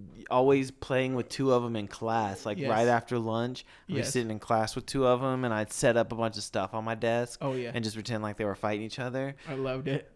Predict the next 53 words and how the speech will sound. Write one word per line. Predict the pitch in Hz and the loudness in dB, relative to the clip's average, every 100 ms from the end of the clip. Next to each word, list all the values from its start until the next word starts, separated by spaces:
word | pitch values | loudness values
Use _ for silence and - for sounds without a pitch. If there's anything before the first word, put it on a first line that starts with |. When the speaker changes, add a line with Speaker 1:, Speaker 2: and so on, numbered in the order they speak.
| - | -4
Speaker 2:
I | 143 | 0
Speaker 1:
Best | 139 | 2
Speaker 2:
loved | 139 | 2
Speaker 1:
thing | 165 | 2
Speaker 2:
it. | 160 | 2
Speaker 1:
ever. | 180 160 117 95 - | 0 2 2 2 0
Speaker 2:
Or | 151 | 0
you | 147 | 2
could | 139 117 | 0 -6
flick | - 175 170 180 | -10 0 2 4
'em | 170 | 2
at | 165 | 2
each | 165 160 175 | 0 -2 -2
other. | 160 160 | 0 0
Speaker 1:
Yes. | 156 160 165 160 151 - - - | 2 4 4 4 2 -4 -2 4
Speaker 2:
<laughs> | |
It | 196 | 4
was | 170 | 4
ridiculous. | 151 143 123 113 113 110 104 - | 2 0 -2 -8 -8 -10 -10 -6
Speaker 1:
Yes. | 120 135 135 117 107 | 0 4 4 4 4
Speaker 2:
I'm | 185 | 4
sure | 190 247 233 | 4 2 6
they | 208 | 8
were, | 190 175 | 8 8
like, | 151 135 127 - - _ _ | 4 0 -2 -8 -20 _ _
not | 151 135 131 131 135 | 0 2 2 2 2
environmentally, | 135 131 127 120 123 120 117 120 117 113 - - - | 0 -2 -2 -4 -4 -6 -6 -6 -8 -8 -10 -12 -14
like, | 135 123 120 - _ _ _ | -8 -6 -8 -10 _ _ _
Speaker 1:
Oh, | 143 135 104 | 6 8 6
no. | 107 101 | 2 2
Speaker 2:
sound | 101 143 147 151 | 6 10 10 8
Speaker 1:
Ter-, | 156 | 4
Speaker 2:
at | 147 | -2
all. | - 135 | 0 2
Speaker 1:
terrible | 170 160 123 | 6 6 6
for | 110 113 | 2 0
the | |
environment. | 104 110 107 160 | 0 2 6 8
Speaker 2:
Very | 156 | 8
Speaker 1:
Just | 147 127 | 6 4
Speaker 2:
terrible | 147 143 | 4 4
Speaker 1:
pure | 147 123 | 4 4
Speaker 2:
for | |
the | 135 | 4
Speaker 1:
plastic. | 87 90 - | 0 0 -2
Speaker 2:
pure | 165 202 | 6 6
plastic, | - 165 135 147 147 175 165 | 6 4 2 -2 0 -4 0
but | 156 - | -2 -2
I | 139 139 | -2 0
love | 135 135 135 135 | 0 0 -2 -2
those | 135 131 - | -2 -2 -2
growing | 127 120 123 | -2 -2 -4
up. | 117 | -6